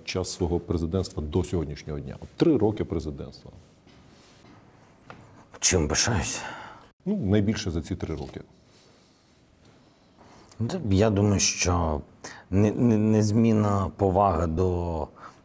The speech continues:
Speaker 2: е, до наших людей, і, і, і це не просто банальні слова, тому що люди,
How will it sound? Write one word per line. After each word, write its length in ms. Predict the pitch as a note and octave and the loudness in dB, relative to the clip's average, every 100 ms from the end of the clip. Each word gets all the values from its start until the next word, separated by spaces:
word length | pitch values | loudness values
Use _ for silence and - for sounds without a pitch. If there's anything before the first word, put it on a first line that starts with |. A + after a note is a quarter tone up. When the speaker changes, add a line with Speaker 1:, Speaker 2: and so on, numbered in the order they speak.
| _ - | _ -6
Speaker 2:
е, 360 | E2+ D#2+ D#2 D2 | -4 -4 -6 -8
до 100 | D#2+ | -4
наших 480 | G2 G2+ - F2+ - | 0 0 0 -2 -4
людей, 440 | G2 G2+ C#3 D#3 D3+ G#3+ | -2 0 -2 -2 -4 -2
і, 100 | G#3 | 0
і, 580 | - A#2 G#2 G#2+ B2+ A2+ | 2 4 4 2 2 2
і 40 | |
це 340 | - - G#2 E2+ - | 2 2 2 0 -4
не 220 | G2 G2 | -2 0
просто 380 | D#2+ A2 A2 F#2 | 2 0 0 -2
банальні 520 | D#2+ D2+ C2+ C2 B1+ | 0 0 -2 -4 -6
слова, 460 | B1+ C2+ A#1+ G#1 A#1 - | -8 -8 -10 -10 -12 -12
тому 180 | E2 D2+ | -8 -6
що 220 | - D#2 | -6 -4
люди, 540 | F2 A2+ F#2+ F#2 F2+ | 0 2 2 2 0